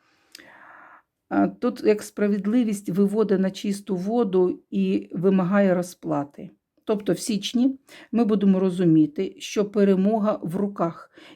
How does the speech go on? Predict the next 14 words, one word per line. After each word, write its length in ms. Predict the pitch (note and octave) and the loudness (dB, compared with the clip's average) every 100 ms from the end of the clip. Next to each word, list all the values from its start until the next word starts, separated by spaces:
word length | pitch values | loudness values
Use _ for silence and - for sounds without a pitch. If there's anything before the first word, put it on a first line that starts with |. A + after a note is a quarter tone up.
| - | -6
І 380 | G#3 G#3 G3 F#3 | 2 4 6 6
мене 320 | F#3+ G#3 G3+ | 4 4 4
радує, 640 | G3+ G3+ F#3 F#3 F#3 F3 - _ _ _ _ - | 4 4 2 2 0 -2 -8 _ _ _ _ -6
м, 340 | G3+ F#3+ F3+ E3+ | -2 0 0 0
те, 240 | G#3+ A3 | -2 -4
що 180 | A3 F#3+ | -4 -6
тут 240 | - F3+ | -4 -4
значно 580 | E3+ F#3+ G3+ G3+ - F#3 | 0 2 2 0 -4 -6
зменшаться 920 | F3 F#3+ F#3 F3 F3+ - F3 F3 - - - | -2 -2 -2 -4 -10 -4 -2 0 -2 -8 -16
обстріли 560 | - - - A3+ G#3 | -14 -8 -2 2 2
по 220 | G3+ A3 G#3+ | 2 0 -2
всій 380 | - - A3 | -2 -4 -4
території 640 | A#3+ G#3 F#3 F3 G3 G3+ F#3+ | 0 0 0 0 0 2 0
України. 800 | - F3 F3+ F3+ D#3+ D3+ D#3 | -4 -6 -4 -2 0 2 0